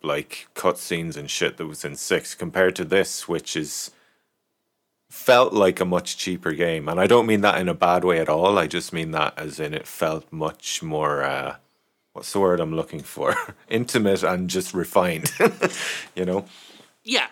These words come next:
Speaker 2: no, no, no, I
Speaker 1: Where
Speaker 2: get
Speaker 1: six
Speaker 2: you.
Speaker 1: was
Speaker 2: It was,
Speaker 1: like
Speaker 2: it
Speaker 1: a
Speaker 2: was
Speaker 1: Michael Bay fucking clusterfuck of explosions
Speaker 2: Oh, yeah, I
Speaker 1: and
Speaker 2: mean, I keep comparing it to Michael Bay. It was
Speaker 1: Mm.
Speaker 2: Michael Bay and Q T Es, and that was it.
Speaker 1: Mm.
Speaker 2: Um, this one, I mean, it was focused.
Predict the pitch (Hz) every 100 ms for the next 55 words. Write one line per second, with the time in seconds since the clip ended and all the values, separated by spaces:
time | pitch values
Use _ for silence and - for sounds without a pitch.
0 | _ 170 156 143 131 113 104 - 127 -
1 | 113 92 101 87 95 98 95 95 82 98
2 | 92 87 - 82 - 73 - 98 87 -
3 | 80 80 73 76 76 - - 82 147 135
4 | 135 120 117 127 127 - - _ 120 123
5 | 117 117 117 - 120 117 127 - 127 131
6 | 139 185 233 233 180 175 165 147 - 151
7 | - 147 135 123 120 - - - 147 139
8 | 135 127 143 127 110 _ - 160 143 -
9 | 127 123 127 160 247 254 220 190 170 165
10 | 175 175 165 160 156 180 196 - 226 294
11 | 277 170 120 - - -